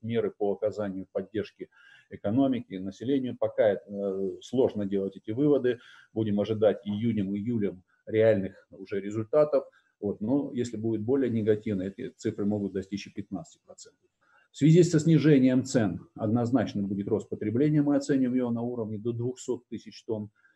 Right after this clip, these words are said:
А, ну, конечно, очень важно, чтобы эта трансляция вот этого снижения в оптовом сегменте дошла до конечного.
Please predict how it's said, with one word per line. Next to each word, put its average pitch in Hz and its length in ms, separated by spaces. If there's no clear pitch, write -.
А, 95 380
ну, 143 220
конечно, 131 520
очень 110 180
важно, 113 300
чтобы 101 260
эта 104 100
трансляция 104 680
вот 104 100
этого 98 180
снижения 104 460
в 98 100
оптовом 101 380
сегменте 104 420
дошла 101 320
до 104 120
конечного. 95 560